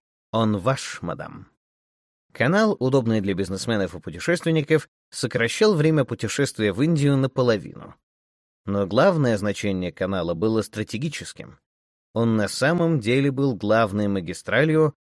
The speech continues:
жизненной артерией Британской империи, соединяя Англию с Индией и Юго-Восточной Азией.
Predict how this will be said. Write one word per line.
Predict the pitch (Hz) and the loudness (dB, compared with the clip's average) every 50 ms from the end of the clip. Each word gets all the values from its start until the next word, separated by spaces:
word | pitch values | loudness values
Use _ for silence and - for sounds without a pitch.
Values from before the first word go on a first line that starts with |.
| _ _ - | _ _ -10
жизненной | 98 95 127 185 190 160 180 175 156 147 131 113 | -4 0 0 0 2 2 2 2 2 4 2 2
артерией | 101 - - 123 131 131 120 113 | 2 0 0 0 2 2 2 0
Британской | 95 101 98 - 113 110 113 101 - - 92 | 0 -2 -4 -2 -2 -2 -2 -4 -4 -6 -6
империи, | 92 87 92 135 160 156 160 156 156 | -6 -2 0 0 2 2 2 0 0
соединяя | 143 - 123 113 95 104 110 117 120 117 110 - | 0 0 -2 -2 0 -2 0 0 0 0 -2 -2
Англию | - 127 131 120 104 98 98 92 85 - | 0 0 0 0 0 -2 -4 -4 -6 -4
с | - | -2
Индией | 127 147 165 156 160 156 151 143 139 - - _ _ _ - | 0 0 0 2 2 2 2 0 0 -2 -6 _ _ _ -4
и | 113 | -2
Юго-Восточной | 117 110 98 85 110 135 143 147 139 117 110 104 - - 101 90 - - - 95 87 85 - | -2 -2 0 0 0 0 2 2 0 0 0 -2 -4 -6 -8 -8 -8 -8 -8 -8 -8 -8 -6
Азией. | - 82 78 - 69 - - - | -8 -8 -8 -10 -14 -16 -16 -18